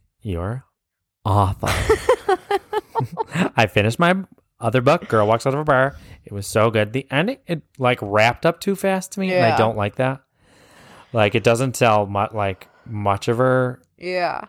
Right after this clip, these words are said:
Speaker 1: life after she gets out of the rehab
Speaker 2: Oh,
Speaker 1: facility.
Speaker 2: okay.
Speaker 1: But it was still good. It says that she's twelve years sober
Speaker 2: I
Speaker 1: when that
Speaker 2: haven't
Speaker 1: book came
Speaker 2: had
Speaker 1: out.
Speaker 2: time to read since I was very wrapped up with Love on the Spectrum.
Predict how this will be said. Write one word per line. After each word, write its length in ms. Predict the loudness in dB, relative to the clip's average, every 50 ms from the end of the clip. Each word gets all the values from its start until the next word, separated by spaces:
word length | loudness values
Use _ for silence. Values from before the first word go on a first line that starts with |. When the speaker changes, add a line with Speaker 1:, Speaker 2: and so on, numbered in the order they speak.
| _ -4
Speaker 1:
life 420 | 2 4 4 4 4 2 0 -4
after 340 | -6 -4 -2 -2 -2 -2 -4
she 180 | -6 -4 -6 -4
gets 260 | -4 -4 -4 -2 -2
out 180 | 0 0 0 0
of 160 | -2 -4 -4
the 340 | -4 -2 -2 -2 -2 -4 -8 _ _ -20 _ _
rehab 340 | -10 -6 -4 -2 0 0 0 0 0
Speaker 2:
Oh, 40 |
Speaker 1:
facility. 320 | 0 2 2 2 2 2 2
Speaker 2:
okay. 160 | 0 0 -2 -6 -12 -20 -20 -20 -20 -20 -20 -20 -20 -4 _
Speaker 1:
But 120 | 2 4
it 40 | 4
was 140 | 2 2 0
still 160 | -2 -2 2
good. 220 | 2 2 0 0 -4 _ _ _ _ _ -18 -12
It 140 | -10 -4 0
says 180 | 0 0 0
that 100 | 0 -4 -6
she's 220 | -6 -8 -8 -8 -12 -16 -20 _
twelve 260 | -2 2 4 4 4 4
years 200 | 2 0 2 2
sober 500 | 2 4 4 4 2 2 0 -4 -8 -14 _ _ _ _ _ _ _ _ _ _
Speaker 2:
I 220 | -6 -4 -2 0
Speaker 1:
when 100 | 0 2
that 60 | 2
Speaker 2:
haven't 120 | 2 2 2
Speaker 1:
book 120 | 0 2
came 160 | 2 2 2
Speaker 2:
had 80 | 4 2 2
Speaker 1:
out. 40 | 2
Speaker 2:
time 480 | 2 2 2 2 0 -2 -2 -6 -10 -12
to 140 | -12 -10 -8
read 440 | -6 -6 -6 -6 -4 -6 -6 -6
since 220 | -8 -14 -14 -10 -10
I 60 | -10
was 100 | -10 -8
very 240 | -6 -6 -4 -4 -2
wrapped 260 | -4 -4 -4 -4 -6
up 120 | -10 -8 -8
with 120 | -10 -10 -6
Love 200 | -6 -6 -4 -6
on 140 | -8 -10
the 60 | -12 -18
Spectrum. 760 | -14 -12 -10 -10 -12 -12 _ -10 -8 -8 -6 -8 -10 -14